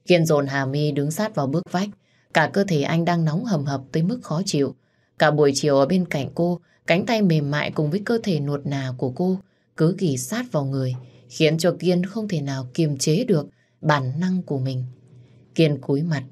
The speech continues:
áp sát vào người cô. Mùi hương da thịt nồng nàn, hô hấp của cô càng dần trở nên gấp gáp, thêm ngực phập phồng theo làn hơi thở. Kiên nghe tiếng trống ngực của Hà My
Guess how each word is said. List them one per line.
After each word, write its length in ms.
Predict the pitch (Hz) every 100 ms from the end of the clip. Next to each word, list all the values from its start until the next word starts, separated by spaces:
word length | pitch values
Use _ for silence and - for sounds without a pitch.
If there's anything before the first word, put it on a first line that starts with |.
| -
áp 140 | 175 196
sát 240 | - 247
vào 120 | 240 139
người 260 | 135 131 127
cô. 260 | 156 156 - _ _ _
Mùi 200 | 165 170
hương 220 | 185 233 220
da 200 | 226 220
thịt 220 | 180 151
nồng 280 | 143 135 135
nàn, 260 | 139 131 127 - - -
hô 140 | 170
hấp 140 | 185 247
của 180 | - 139
cô 240 | 147 170 165
càng 220 | 165 143 135
dần 240 | 147 139
trở 200 | 131 139
nên 200 | 127 151
gấp 240 | 147 202 190
gáp, 220 | 185 233 - _ _ _ _ _
thêm 260 | 160 139 135
ngực 180 | 127
phập 180 | - 156 -
phồng 360 | - 135 127 127 _ -
theo 180 | 185 165
làn 280 | 139 131 127 -
hơi 180 | 170 165
thở. 220 | 156 131 127 _ _ _ _ _ -
Kiên 200 | 160 147
nghe 200 | 147 135
tiếng 340 | 147 135 160
trống 260 | 160 143 196
ngực 160 | 156 -
của 140 | 135
Hà 220 | 135 131
My 320 | 127 160 165